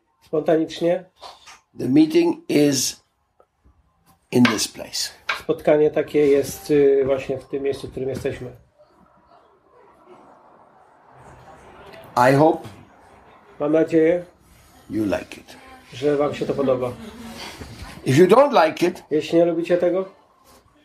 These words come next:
Speaker 2: I don't know what to say.
Speaker 1: nie wiem, co po-, na to powiedzieć.
Speaker 2: Because I like it.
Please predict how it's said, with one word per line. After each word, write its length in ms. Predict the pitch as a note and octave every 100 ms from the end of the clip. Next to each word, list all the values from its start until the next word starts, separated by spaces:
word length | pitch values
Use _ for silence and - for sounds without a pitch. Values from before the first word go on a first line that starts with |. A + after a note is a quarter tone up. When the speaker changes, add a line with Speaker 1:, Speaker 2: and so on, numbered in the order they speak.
| _ _ _ _ _ _ _ _ _ _ _
Speaker 2:
I 120 | F2 D#2
don't 140 | B1
know 140 | C#2+
what 120 | E2+ -
to 100 | A#2+
say. 220 | - G2+ - _ _
Speaker 1:
nie 140 | C#3+ D#3+
wiem, 140 | D3
co 180 | - D3
po-, 200 | C3+ D#3
na 120 | D3+
to 120 | C#3+
powiedzieć. 520 | C#3+ C#3 C3 D3 - - - - - - - - _ _ -
Speaker 2:
Because 480 | C3 - - - C3
I 40 |
like 320 | - F#2
it. 60 | -